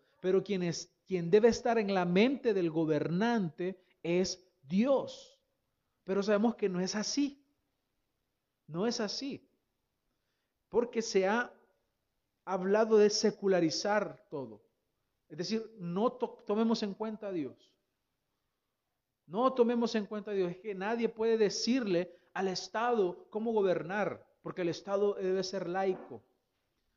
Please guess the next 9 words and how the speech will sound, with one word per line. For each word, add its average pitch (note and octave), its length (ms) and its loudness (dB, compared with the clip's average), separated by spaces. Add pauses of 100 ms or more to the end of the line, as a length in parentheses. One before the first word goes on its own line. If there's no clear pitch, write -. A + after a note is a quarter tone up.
(360)
Pero E3 180 -4
el D3+ 80 0
Estado F3+ 380 -4
sí F#3+ 160 -6
te E3+ 140 -10
va E3+ 180 0
a F3 60 -2
imponer D#3+ 500 -10
ideologías. A#2 840 -10